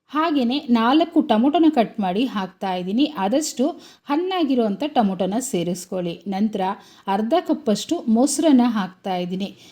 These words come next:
ಮೊಸರು ಹಾಕ್ಕೊಳ್ಳೋದ್ರಿಂದನೂ ಅಷ್ಟೇ ಗ್ರೇವಿ ತುಂಬ ರುಚಿಯಾಗಿರುತ್ತೆ. ನೀರೇನು ಹಾಕೋಕ್ಕೆ ಹೋಗ್ಬೇಡಿ, ಹಾಗೆಯೇ ಮೆತ್ತಗೆ ನಾವು ರುಬ್ಕೊಳ್ಳೋಣ. ನೋಡಿ, ಈ ಥರ ರುಬ್ಬಿಟ್ಟಿದ್ದೀನಲ್ವ, ಚೆನ್ನಾಗಿ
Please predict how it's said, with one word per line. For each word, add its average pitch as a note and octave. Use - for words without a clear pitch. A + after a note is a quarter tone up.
ಮೊಸರು B3+
ಹಾಕ್ಕೊಳ್ಳೋದ್ರಿಂದನೂ A#3+
ಅಷ್ಟೇ B3+
ಗ್ರೇವಿ G#3+
ತುಂಬ C4
ರುಚಿಯಾಗಿರುತ್ತೆ. F#3
ನೀರೇನು B3
ಹಾಕೋಕ್ಕೆ A3+
ಹೋಗ್ಬೇಡಿ, G3+
ಹಾಗೆಯೇ C4+
ಮೆತ್ತಗೆ D#4+
ನಾವು G#3
ರುಬ್ಕೊಳ್ಳೋಣ. F3+
ನೋಡಿ, B3
ಈ -
ಥರ D#4
ರುಬ್ಬಿಟ್ಟಿದ್ದೀನಲ್ವ, G3+
ಚೆನ್ನಾಗಿ G#3+